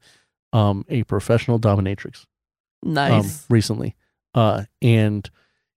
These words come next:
Speaker 1: it was awesome. But here's what I knew about her going into it. I knew that,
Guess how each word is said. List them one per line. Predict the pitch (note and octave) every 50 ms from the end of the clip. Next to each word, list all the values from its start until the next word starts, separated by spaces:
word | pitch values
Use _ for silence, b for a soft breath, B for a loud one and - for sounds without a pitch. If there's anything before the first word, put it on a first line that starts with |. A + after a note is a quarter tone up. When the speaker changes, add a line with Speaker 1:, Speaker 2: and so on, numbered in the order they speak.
| _ _
Speaker 1:
it | C#3 C#3 A#2 C#3+
was | B2+ B2 B2 A#2+ A#2 A#2+ A2+ - - - - - _ _ _ _ _ _ _ _ _ _ _ _ _ -
awesome. | A#2 A2 G#2 - - - A2+ - _ _ _
But | C#3 B2+ D#3 D3+ D3+ -
here's | _ _ - F3+ F3 C#3 D3+
what | D3+ C#3
I | B2+
knew | A#2+ B2 A#2+ A#2
about | A2 A#2 G#2
her | G#2 G#2
going | G2+ G#2+ G#2 G2+ G2+
into | G#2 G#2 G2+ - A2+ A2+
it. | A2 - _ b b b b b b -
I | A#2
knew | A2 A2 A2+ A2 A2 A2
that, | - - A2 G#2+ G#2+ - -